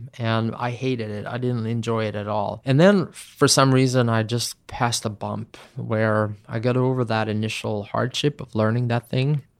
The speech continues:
And I started enjoying it. And then as I got into my teens, I got into rock music and really played in bands and started enjoying it for real in a massive way. And for me, music has been that left brain, right brain thing. And it's a lot more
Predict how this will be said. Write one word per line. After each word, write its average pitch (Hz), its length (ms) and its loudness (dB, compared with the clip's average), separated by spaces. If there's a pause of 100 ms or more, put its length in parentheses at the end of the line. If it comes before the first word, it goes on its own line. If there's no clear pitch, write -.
(400)
And 123 440 4 (360)
I 127 80 2
started 127 380 4
enjoying 117 500 4
it. 120 220 -10 (120)
And 113 160 2
then 120 300 2
as 117 200 -2
I 117 40 -6
got 110 180 0
into 107 220 -6
my 101 160 -8
teens, 139 420 0
I 120 60 0
got 110 140 0
into 104 220 -6
rock 135 360 2
music 120 500 -2
and 104 260 -4
really 135 260 0
played 120 300 -4
in 104 160 -2
bands 123 440 0
and - 80 -8
started 113 320 -2
enjoying 110 380 -4
it 107 100 -8 (280)
for 104 120 -2
real 113 560 -2
in 117 100 -4
a 110 60 -2
massive 113 400 -4
way. 113 280 -10 (280)
And 139 460 0
for - 160 0
me, 170 200 4
music 143 340 2
has 127 120 0
been 123 280 4
that 110 260 2
left 113 260 0
brain, 110 360 0
right 110 260 2
brain 107 300 -2
thing. 135 580 2
And 127 140 -4
it's 120 160 -4
a 113 60 -2
lot 120 320 0
more 113 600 -2